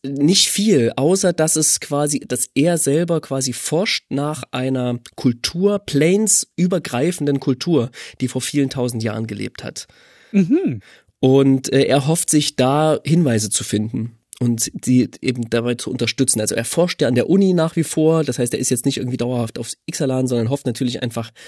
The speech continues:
Speaker 1: Geschichte zu finden, die er aufschreiben kann, die er zurück nach Lorehold bringen kann, <clears throat> um dort etwas, ja, über, ja, etwas veröffentlichen zu können. Tatsächlich, er ist ein Wissenschaftler durch und durch.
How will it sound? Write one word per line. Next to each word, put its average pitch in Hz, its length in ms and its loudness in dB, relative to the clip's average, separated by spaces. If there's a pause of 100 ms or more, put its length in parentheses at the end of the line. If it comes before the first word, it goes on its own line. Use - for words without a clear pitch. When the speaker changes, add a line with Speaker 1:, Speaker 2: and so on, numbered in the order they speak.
(120)
Speaker 1:
Geschichte 131 400 0
zu 123 120 -2
finden, - 280 -4
die 120 80 -4
er - 80 -4
aufschreiben 113 480 0
kann, 123 320 -4 (320)
die 120 420 0
er 120 60 0
zurück 139 200 0
nach 120 140 0
Lorehold 127 480 4
bringen 113 240 0
kann, 127 320 -2 (400)
<clears throat> - 640 -2
um 127 500 2 (100)
dort 135 420 -2 (140)
etwas, 127 560 -2
ja, 139 180 2
über, 120 500 -2
ja, 127 580 -4
etwas - 280 -4
veröffentlichen 139 520 0
zu 110 100 -4
können. 107 180 -2
Tatsächlich, 113 280 -4
er - 40 -2
ist 139 100 -2
ein 156 100 0
Wissenschaftler 113 420 0
durch 135 180 0
und 117 100 0
durch. - 300 -6